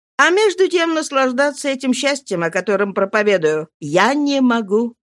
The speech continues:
Не могу, потому что мне не с кем разделить его, и как чахоточный я живу лихорадочной жизнью. Каждое утро вместо того, чтобы, проснувшись, идти любоваться восходом солнца, я беру журналы,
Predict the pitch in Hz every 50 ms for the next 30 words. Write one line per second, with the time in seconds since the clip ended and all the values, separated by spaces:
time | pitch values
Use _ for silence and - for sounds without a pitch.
0 | _ _ _ _ _ 214 247 285 302 339 330 330 370 349 339 320 - 311 311 320
1 | 320 - - 320 302 285 285 285 294 302 311 302 294 285 302 320 349 339 - -
2 | - - 254 214 190 185 185 190 196 190 185 214 220 220 214 196 - 208 190 180
3 | 180 170 160 180 _ _ _ _ - 220 220 - 226 220 - - - 247 233 -
4 | - 349 302 - 190 180 - - 190 185 196 220 240 240 226 247 269 254 285 285
5 | 277 269 - 277 269 269 269 247 262 262 262 - 277 269 262 247 294 302 285 240
6 | 185 165 139 123 107 - - _ _ _ _ _ _ - 339 339 320 311 285 254
7 | 285 285 277 269 294 311 302 302 269 262 220 208 208 196 214 254 277 277 254 262
8 | - 247 226 233 247 233 240 254 269 269 262 - - - 226 226 208 214 214 214
9 | 220 226 226 233 285 285 277 262 262 - 214 202 - - 240 240 240 - - 311
10 | 262 269 240 202 208 214 247 285 311 311 302 - - 220 180 175 180 - - -
11 | 214 196 196 202 202 - - 233 214 196 180 - - 165 151 151 _ _ - 311
12 | 349 359 359 277 247 220 185 180 175 165 175 196 202 208 226 262 311 349 359 349
13 | 330 330 320 320